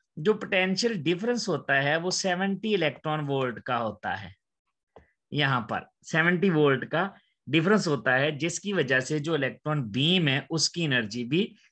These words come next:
सेवेंटी इलेक्ट्रॉन वोल्ट होगी। सेवेंटी इलेक्ट्रॉन वोल्ट की जब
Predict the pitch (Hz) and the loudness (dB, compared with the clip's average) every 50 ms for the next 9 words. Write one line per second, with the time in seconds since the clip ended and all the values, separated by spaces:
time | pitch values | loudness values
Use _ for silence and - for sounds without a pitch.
0 | _ - - - 151 135 127 127 127 127 120 110 - 160 - - 131 127 117 107 | _ -8 -2 0 2 2 2 2 0 -2 -2 -4 -4 -4 -2 -2 -2 -2 -2 -4
1 | - _ - 139 156 165 151 117 120 120 120 117 113 107 101 104 107 101 92 87 | -6 _ 0 2 2 2 0 0 0 2 2 2 2 0 -2 -4 -8 -10 -10 -10
2 | 90 95 104 _ _ _ _ _ _ _ _ _ _ _ _ _ _ _ _ _ | -14 -20 -20 _ _ _ _ _ _ _ _ _ _ _ _ _ _ _ _ _
3 | _ _ _ _ _ _ _ - - - - 190 196 190 208 233 240 233 - 277 | _ _ _ _ _ _ _ -12 -8 -2 2 2 4 4 4 4 2 2 2 0
4 | 269 247 208 180 170 - - - 196 196 196 190 147 139 156 156 165 180 202 214 | 2 4 2 2 2 0 -2 0 2 2 2 2 0 0 0 2 4 4 4 4
5 | 190 - - - 214 208 160 185 180 175 160 | 2 -2 -4 -4 -4 0 2 4 2 2 2